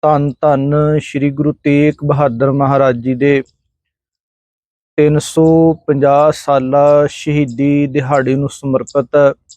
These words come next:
ਜੋ ਆਪਾਂ ਗੁਰੂ ਤੇਗ ਬਹਾਦਰ ਮਹਾਰਾਜ ਦੀ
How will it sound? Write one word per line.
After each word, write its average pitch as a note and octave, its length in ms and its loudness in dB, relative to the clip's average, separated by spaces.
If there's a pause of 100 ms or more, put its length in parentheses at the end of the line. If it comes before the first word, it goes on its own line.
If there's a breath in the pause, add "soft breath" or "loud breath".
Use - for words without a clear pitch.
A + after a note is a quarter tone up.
(800)
ਜੋ C#3+ 240 0 (180)
ਆਪਾਂ D#3 580 0
ਗੁਰੂ D3 240 -2
ਤੇਗ D3+ 580 -2
ਬਹਾਦਰ D3 480 0
ਮਹਾਰਾਜ C#3+ 440 2
ਦੀ C3+ 160 -2